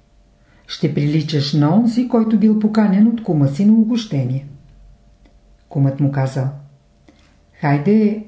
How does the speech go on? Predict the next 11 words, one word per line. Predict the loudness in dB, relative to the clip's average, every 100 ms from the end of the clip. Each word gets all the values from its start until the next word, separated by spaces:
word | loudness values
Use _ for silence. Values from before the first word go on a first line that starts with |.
| -10
хъпни | -4 -2 0 0
си | 2 0
за | 2 0
кумата, | 0 2 0 0 0 0 -2
за | -4
мене, | -4 -2 2 4 4 0
за | -4 -8
девера, | -6 -4 -2 -2 0 0 -2
за | -4 -6
децата.“ | -8 -8 -6 -6 -4 -4 -6 -14 -20 _ _ _ _ _ _ _ _ _ _ _ _ -2
Той | 0 2 0 -2